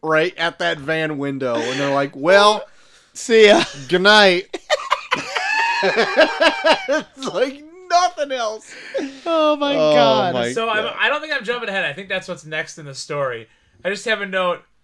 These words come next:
Speaker 3: "I saw your dad kill your mom."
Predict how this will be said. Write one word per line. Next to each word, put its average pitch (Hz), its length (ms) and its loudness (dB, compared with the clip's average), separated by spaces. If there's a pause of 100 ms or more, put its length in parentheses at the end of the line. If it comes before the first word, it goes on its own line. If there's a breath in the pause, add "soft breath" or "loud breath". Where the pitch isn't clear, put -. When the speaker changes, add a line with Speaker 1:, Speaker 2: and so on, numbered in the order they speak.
(220)
Speaker 3:
"I 185 160 0
saw 208 400 -2
your 214 180 -8
dad 175 540 -4
kill 175 320 -8
your 160 160 -6
mom." 135 540 -6